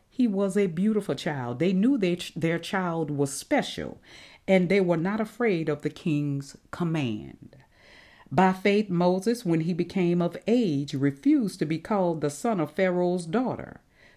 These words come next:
choosing rather to suffer affliction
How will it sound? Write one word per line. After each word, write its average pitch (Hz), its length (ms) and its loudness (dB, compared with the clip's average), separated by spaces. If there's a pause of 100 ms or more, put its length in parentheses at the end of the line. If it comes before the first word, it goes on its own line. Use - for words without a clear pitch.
choosing 294 600 4
rather 160 260 0
to 160 180 -4
suffer 202 500 -4
affliction 143 920 -4